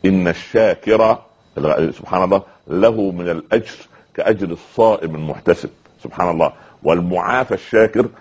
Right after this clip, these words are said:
له من الأجر كأجر المبتلى الصابر، والمعطي الشاكر له من الأجر كأجر المحروم القانع". فإذا من أعطي الشكر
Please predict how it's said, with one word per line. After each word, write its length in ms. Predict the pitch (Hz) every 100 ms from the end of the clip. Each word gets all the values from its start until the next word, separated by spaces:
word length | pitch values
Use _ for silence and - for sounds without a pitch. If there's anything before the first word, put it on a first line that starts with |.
| _ -
له 340 | 101 123 117
من 140 | 107
الأجر 440 | 101 98 - 127 - _ _ _
كأجر 300 | - 127 123
المبتلى 460 | 107 95 90 120 117
الصابر، 480 | - - 123 92 73 _ _ _ -
والمعطي 600 | 90 95 139 175 - 113
الشاكر 560 | - 113 110 113 120 - _ _
له 240 | 92 110 98
من 120 | 95
الأجر 360 | 82 90 90 - - _
كأجر 300 | - 80 85
المحروم 800 | 80 78 76 - - 101 113 107 - -
القانع". 560 | 80 - 87 80 76 - _ _ _
فإذا 300 | - 95 90 76 - -
من 180 | 73 76
أعطي 300 | 101 82 80
الشكر 420 | 85 - 87 -